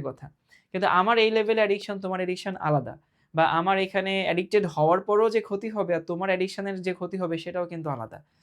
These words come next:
আমি এতটাও অ্যাডিক্টেড না, but আমিও মাঝে মধ্যে দেখি, আমি মাঝে মধ্যে দেখি যে আমার কোনো কাজে বসতে গেলে ফোন হাতে নিলে খালি দেখি সোয়াইপ করি, সোয়াইপ করি, পরে মজে-, মনে যখন হয় আমি নিজ থেকে বাদ দিয়ে দিই। So তুমি একটু রিলস দেখাটা বন্ধ করে দাও।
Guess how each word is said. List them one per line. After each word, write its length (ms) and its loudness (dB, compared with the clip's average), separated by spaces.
আমি 220 2
এতটাও 280 4
অ্যাডিক্টেড 420 0
না, 160 -6
but 100 -4
আমিও 280 0
মাঝে 160 0
মধ্যে 220 -4
দেখি, 320 -4
আমি 200 4
মাঝে 260 0
মধ্যে 160 2
দেখি 300 0
যে 140 0
আমার 280 0
কোনো 220 -2
কাজে 180 4
বসতে 300 -2
গেলে 240 0
ফোন 240 -6
হাতে 160 -4
নিলে 320 2
খালি 280 0
দেখি 300 -4
সোয়াইপ 260 -2
করি, 160 -4
সোয়াইপ 360 -2
করি, 140 -4
পরে 200 2
মজে-, 420 -6
মনে 140 -2
যখন 280 -2
হয় 160 -8
আমি 180 -4
নিজ 160 -2
থেকে 180 -2
বাদ 200 0
দিয়ে 140 -4
দিই। 140 -10
So 120 -4
তুমি 140 4
একটু 120 2
রিলস 300 4
দেখাটা 240 0
বন্ধ 220 -2
করে 120 -2
দাও। 160 -12